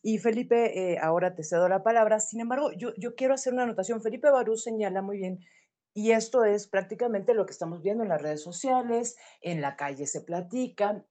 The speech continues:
"Oye, ¿tú qué vas a hacer? Oye, ¿tú qué opinas?". Y este, este nuevo tema de, "Oye, checa si tu curp no ha sido ya vinculado a otra línea". Y pues, no solamente yo también lo intenté, yo debo de confesarles <laughs>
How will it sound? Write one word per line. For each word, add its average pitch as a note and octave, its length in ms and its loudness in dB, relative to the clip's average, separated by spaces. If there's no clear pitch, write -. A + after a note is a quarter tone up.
"Oye, G#3 280 4
¿tú - 160 -12
qué D#3 100 -4
vas D3+ 240 -4
a E3+ 60 -6
hacer? A3 340 2
Oye, F#3+ 180 0
¿tú C#3+ 200 -14
qué D#3 100 -4
opinas?". A3 680 0
Y A#3+ 340 2
este, C#4 760 2
este A#3+ 280 2
nuevo B3+ 520 2
tema B3+ 340 0
de, A3+ 320 2
"Oye, G#3+ 320 0
checa A3+ 480 -2
si G#3+ 480 -6
tu - 200 -8
curp A#3 320 -2
no F3+ 220 0
ha G3+ 100 2
sido G3+ 360 0
ya E3+ 240 2
vinculado F#3 640 0
a E3 160 4
otra C#3 320 -2
línea". G#2+ 400 -12
Y D#3 100 -4
pues, D3 440 -6
no D#3+ 220 0
solamente G#3+ 600 2
yo G3+ 140 -2
también G#3 260 0
lo G#3 60 2
intenté, F3 540 -2
yo F#3 120 -2
debo D#3+ 180 2
de D#3+ 120 -2
confesarles G#3+ 640 -2
<laughs> - 280 -12